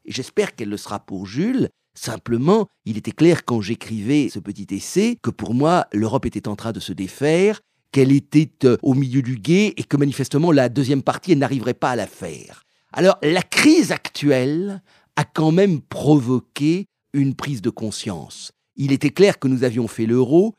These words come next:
mais nous avions fait l'euro sans lui donner quelque instrument de gouvernance que ce soit. La crise actuelle et la décision, le week-end dernier,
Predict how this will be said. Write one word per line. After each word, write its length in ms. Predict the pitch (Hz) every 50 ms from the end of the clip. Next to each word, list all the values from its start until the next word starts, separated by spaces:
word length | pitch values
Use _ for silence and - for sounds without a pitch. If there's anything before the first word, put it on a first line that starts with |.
| _ _ -
mais 100 | 117 135
nous 100 | 143 139
avions 220 | 147 117 147 143
fait 180 | - - 135 127
l'euro 500 | 117 120 127 131 120 143 185 208 233 -
sans 200 | - - - 160
lui 140 | 151 139 139
donner 320 | 120 143 143 143 151 170
quelque 260 | - - 131 117 - 139
instrument 380 | 127 - - - 131 131 135
de 80 | 120 113
gouvernance 500 | 95 113 101 120 113 113 120 123 117 -
que 120 | - 95
ce 140 | - - 101
soit. 380 | 92 - - - - 78 - - _ _ _ _ _ _ _ _ -
La 120 | - -
crise 260 | - - - 175 143
actuelle 640 | 147 - - - - 175 208 233 254 254 220 151 - _ _ -
et 220 | 127 131 117 - -
la 160 | 113 107 95
décision, 680 | 85 131 139 - - - 147 131 135 175 226 226 185 135
le 100 | 107 104
week-end 260 | 101 104 - - 123
dernier, 640 | 120 113 123 120 113 117 127 139 151 160 160 135 -